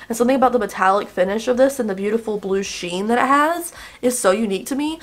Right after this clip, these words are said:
It looks blue on my hand, but on camera it looks white on my hand.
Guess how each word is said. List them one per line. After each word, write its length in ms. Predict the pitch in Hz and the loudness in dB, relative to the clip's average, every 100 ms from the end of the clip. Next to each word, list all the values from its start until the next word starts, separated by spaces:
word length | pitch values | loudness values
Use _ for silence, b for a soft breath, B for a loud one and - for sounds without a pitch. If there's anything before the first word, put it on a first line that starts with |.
| B | B
It 60 | 240 | 2
looks 180 | 285 220 | 2 2
blue 260 | 220 247 | 0 4
on 60 | 262 | 4
my 140 | 226 | 4
hand, 360 | 214 208 208 233 | 2 0 0 0
but 100 | 202 | 2
on 120 | 196 | 0
camera 360 | 190 196 208 202 | 0 -2 0 0
it 60 | |
looks 220 | 196 190 - | 0 -4 -2
white 200 | 175 170 | 0 0
on 100 | 165 | -2
my 120 | - | -6
hand. 300 | 180 - | -8 -10